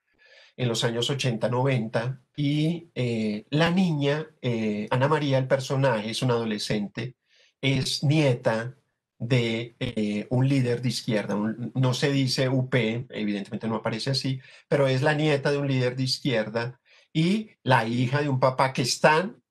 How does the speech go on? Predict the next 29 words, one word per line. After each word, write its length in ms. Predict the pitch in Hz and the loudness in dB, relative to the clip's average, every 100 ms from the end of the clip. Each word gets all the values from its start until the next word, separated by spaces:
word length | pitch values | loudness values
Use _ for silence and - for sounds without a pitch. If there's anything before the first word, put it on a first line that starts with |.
| _ | _
tratando 560 | - 113 - 120 113 127 | 0 0 2 0 2 0
de 40 | |
evitar 320 | 123 101 101 | 0 0 -2
que 120 | - | 0
los 200 | 117 117 | -2 0
mate, 540 | 113 101 - 107 107 131 _ | 0 -2 -2 -8 -6 -10 _
eh, 260 | 127 110 - | -8 -8 -6
que 100 | - | -6
los 140 | 107 | -4
maten 240 | 104 101 107 | -4 -4 -4
los 140 | 107 | -4
paramilitares. 840 | 117 107 101 101 - - - - _ _ _ _ _ - - _ _ _ _ _ _ _ _ _ _ _ - | -4 -6 -8 -10 -16 -18 -20 -20 _ _ _ _ _ -20 -20 _ _ _ _ _ _ _ _ _ _ _ 2
Eh, 340 | 98 101 208 202 - _ _ - | 4 4 2 0 -16 _ _ -2
y 300 | 247 262 285 - | 2 2 0 0
a 120 | 220 | 2
lo 160 | 220 226 | 4 4
largo 600 | 254 262 277 277 294 277 | 6 6 4 2 0 0
de 180 | 262 226 | 0 2
la 160 | 214 | 4
novela, 640 | 220 240 240 226 214 220 - | 4 4 4 2 2 0 0
lo 180 | 165 156 | 0 2
muy 220 | 190 262 | 2 0
interesante 920 | 240 240 185 135 175 165 175 214 214 | 2 2 2 0 0 0 0 -2 0
es 260 | 185 185 - | -2 -2 -4
que, 460 | - 190 202 - _ | -2 0 0 -4 _
eh, 160 | - 147 | -6 -2
Francisco 540 | 131 143 131 156 - | 0 0 0 -2 -2
Montaña 560 | 180 175 170 151 151 170 | 0 0 2 0 2 2
logra 760 | 170 196 208 214 202 214 254 | 2 2 4 4 2 0 0